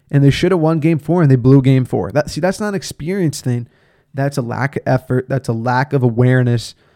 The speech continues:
That's a lack of heart. That's a lack of, "I want this." That's a lack of com-, com-, competitiveness. That, that's what it is.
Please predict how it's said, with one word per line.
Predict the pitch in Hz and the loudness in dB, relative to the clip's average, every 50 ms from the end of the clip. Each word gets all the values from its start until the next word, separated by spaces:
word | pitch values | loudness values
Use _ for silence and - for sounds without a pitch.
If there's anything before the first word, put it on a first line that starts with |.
| _ _ _ _ _ _ _ | _ _ _ _ _ _ _
That's | 131 135 131 - | -4 -4 -2 -4
a | 135 | -4
lack | 123 127 135 139 135 131 | 0 0 2 0 0 0
of | - 120 104 | -2 -4 0
heart. | 110 151 170 147 113 - | 4 4 4 4 2 -2
That's | - 127 - | -6 -4 -4
a | 123 | -2
lack | 123 127 131 135 139 139 | -2 0 0 0 0 0
of, | 135 113 104 117 - _ _ _ _ - | -2 -4 -4 -14 -20 _ _ _ _ -4
"I | 131 131 | 0 0
want | 131 120 104 110 139 151 151 147 - | 2 2 4 4 4 4 4 2 -2
this." | - 104 87 - - - _ | -6 -6 -6 -8 -12 -16 _
That's | - 139 147 147 160 | -4 -4 -4 -2 -2
a | |
lack | 170 180 180 185 | -2 -2 -2 -2
of | 180 151 | -6 -6
com-, | - 185 151 - _ _ | -4 -6 -6 -6 _ _
com-, | - - 160 147 - | -14 -14 -14 -14 -8
competitiveness. | - - 147 147 170 190 208 185 139 127 101 85 - - - _ _ _ _ _ _ _ _ _ _ _ _ | -6 -4 -2 0 0 0 0 0 -2 -4 -6 -10 -14 -18 -20 _ _ _ _ _ _ _ _ _ _ _ _
That, | - 143 151 147 | -2 -2 0 2
that's | 165 170 - | 0 0 2
what | 170 196 180 | 0 0 2
it | 180 | 4
is. | 196 190 143 123 - - | 2 2 2 -2 -4 -12